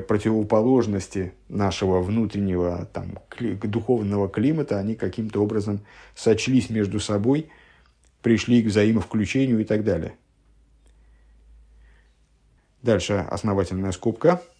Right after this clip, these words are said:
«Векейду дербюр маймер хахамейну». И, как известно,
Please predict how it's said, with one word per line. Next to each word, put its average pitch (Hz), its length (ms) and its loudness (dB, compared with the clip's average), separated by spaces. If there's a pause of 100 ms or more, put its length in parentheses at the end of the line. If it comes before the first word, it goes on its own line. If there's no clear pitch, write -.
(500)
«Векейду 123 580 4
дербюр 127 440 6
маймер 117 480 2
хахамейну». 110 800 0
И, 143 320 -2
как 135 320 -2
известно, 127 840 -2